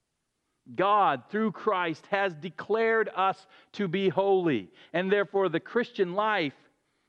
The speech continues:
is to be a daily giving over of our lives to holiness,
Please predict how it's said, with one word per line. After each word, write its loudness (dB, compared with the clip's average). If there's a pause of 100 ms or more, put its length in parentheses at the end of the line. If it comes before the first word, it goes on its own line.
(100)
is 0
to -8
be 0
a 0
daily 2
giving 0
over 2 (180)
of 2
our 2
lives 0
to 0
holiness, -2